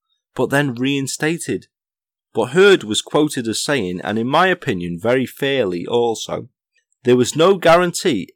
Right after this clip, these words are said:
against the citizen who fills in every form, satisfies every requirement,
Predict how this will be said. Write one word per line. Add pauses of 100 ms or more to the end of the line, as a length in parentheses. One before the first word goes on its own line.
against
the
citizen
who
fills
in
every
form, (200)
satisfies
every
requirement,